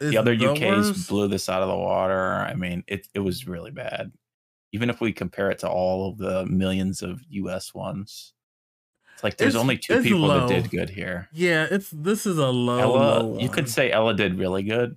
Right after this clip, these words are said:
Speaker 2: but Ella wouldn't have won
Speaker 1: Ella
Speaker 2: in a season where
Speaker 1: did.
Speaker 2: Jinx was, or, you know,
Speaker 1: Well,
Speaker 2: like, the winner of
Speaker 1: well.
Speaker 2: the other seasons. Ella did amazing, but
Speaker 1: I think Ella's comp-, Ella's can compete with other winners,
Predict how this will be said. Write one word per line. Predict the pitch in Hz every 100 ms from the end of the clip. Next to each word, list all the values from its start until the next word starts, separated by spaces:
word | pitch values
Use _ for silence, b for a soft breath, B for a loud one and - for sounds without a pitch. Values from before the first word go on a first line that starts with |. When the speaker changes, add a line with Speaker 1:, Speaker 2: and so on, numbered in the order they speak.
| -
Speaker 2:
but | 98 90 -
Ella | 110 123
wouldn't | 104 98 95
have | 92
won | 90 92 87 85 -
Speaker 1:
Ella | 208 285 330
Speaker 2:
in | 285
a |
season | 196 226 214 202 190
where | 170
Speaker 1:
did. | 151
Speaker 2:
Jinx | - 101 - - -
was, | 90 - - - - -
or, | 98 -
you | 190 190
know, | 95
Speaker 1:
Well, | 285 285 277 269 269 269 262 247
Speaker 2:
like, | 247 185
the | 104 98
winner | 113 117 113
of |
Speaker 1:
well. | 104 95
Speaker 2:
the | 82
other | 92 95
seasons. | - 98 101 101 95 - _ _ _ -
Ella | 143 123
did | 107
amazing, | 117 - - - - _ _ _ _ _
but | - - -
Speaker 1:
I | 233 294
think | 320 370 262
Ella's | 180 170 156 151
comp-, | - 175 151 143 165 - -
Ella's | 175 202 196 190
can | - 175 160
compete | 165 147 - 151 -
with | 135 131 117
other | 123 120 120
winners, | 113 117 117 80 92 123 135 - - -